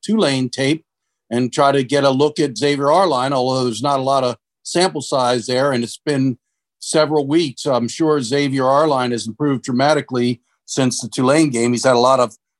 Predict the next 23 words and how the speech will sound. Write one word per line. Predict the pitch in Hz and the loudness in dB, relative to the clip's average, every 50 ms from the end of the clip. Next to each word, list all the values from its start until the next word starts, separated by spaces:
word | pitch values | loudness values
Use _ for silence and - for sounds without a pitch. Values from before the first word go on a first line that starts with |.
| _ - | _ -2
practice | - 151 160 156 - 127 - - | 0 2 2 0 -2 -8 -10 -4
time | - 135 123 117 113 | 0 0 0 0 -2
to | 113 | -4
do | 107 113 160 175 160 | -4 -2 -2 -2 -2
so. | - - 147 120 110 113 107 - _ _ _ _ _ _ _ _ | -2 -2 0 0 0 0 -2 -4 _ _ _ _ _ _ _ _
Uh, | - 131 131 127 123 131 _ _ _ - - | 0 2 2 2 0 -2 _ _ _ -4 0
I | 127 156 | 2 2
don't | 185 214 208 | 2 2 0
know | 202 202 | 0 0
the | 190 190 190 | 0 0 0
answer. | 214 226 214 - - 101 - - - - | 0 -2 -4 -6 -10 -14 -14 -16 -8 -2
Um, | 131 147 147 143 139 139 127 - _ _ _ _ _ _ _ _ _ _ _ _ - | 0 0 2 0 0 -2 -6 -10 _ _ _ _ _ _ _ _ _ _ _ _ -4
I'm | 135 160 | -2 -2
gonna | 190 202 190 | 0 0 2
write | 185 180 180 | 2 2 0
a | 165 | 0
column | - - 180 190 208 220 196 147 127 143 156 139 _ _ _ _ _ _ | -2 -2 0 2 2 2 2 0 -2 -4 -8 -12 _ _ _ _ _ _
later | 131 135 147 147 139 | -4 -2 -2 0 0
this | 131 131 127 - - | -2 -4 -6 -4 -2
week | 139 135 151 180 180 - _ _ _ _ _ _ _ _ - | 0 0 0 0 0 -4 _ _ _ _ _ _ _ _ -4
in | 123 131 | -2 0
which | 143 156 156 - | 0 0 2 2
I | 135 143 170 208 180 156 151 160 180 196 190 | 2 4 4 4 4 4 4 2 0 -4 -8